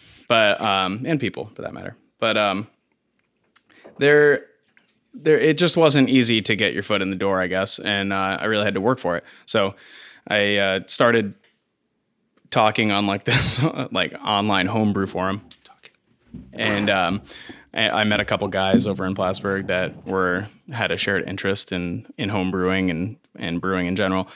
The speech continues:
And so we s-, we got together and, um, we ended up starting a homebrew club called North Country Homebrewers. And it was like, you know, three, four, five of us meeting, uh, you know, weekly.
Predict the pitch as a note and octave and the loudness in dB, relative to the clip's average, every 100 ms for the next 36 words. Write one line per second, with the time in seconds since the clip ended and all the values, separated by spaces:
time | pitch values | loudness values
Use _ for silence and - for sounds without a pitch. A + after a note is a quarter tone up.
0 | - _ - G#2+ G#2 G2+ - A#2 G#2 G2+ | -20 _ -4 -2 0 0 -2 -4 -2 0
1 | G2+ G2+ F#2+ G2 G#2 G#2+ F#2 F2+ - - | 0 0 0 2 2 2 0 -2 -12 -20
2 | _ _ - F#2+ F2+ F2+ A2 A2 G2+ G2+ | _ _ -4 0 0 -2 -4 -2 0 0
3 | G2 - G2+ F#2 F2 G#2+ C#3 G2+ - F#2 | -2 0 0 0 -2 2 2 2 0 -2
4 | A#2+ F#2 F#2 G2+ G#2 - G2 G2+ A#2 A2 | 0 -2 0 -2 -2 -2 -2 0 0 0
5 | F#2+ F#2+ B2+ - - - - F#2+ G2 F#2+ | 0 2 2 0 -6 -12 -2 0 0 -2
6 | F#2+ - - F#2+ G2 G2 F#2+ - F2+ G2 | -4 -8 -2 0 2 0 0 -2 -2 -2
7 | - G2+ G2 G#2 G2+ F2+ F#2+ F#2+ F#2 F2+ | -2 0 0 -2 0 0 2 2 0 0
8 | F#2+ - G2+ G2 F#2+ G2 F2+ - C#4 G3 | -2 0 2 2 0 0 -2 -6 -12 -10
9 | G#2+ - _ G#2+ G2+ G2+ G2 G2+ | -12 -14 _ -6 -4 -2 -2 -2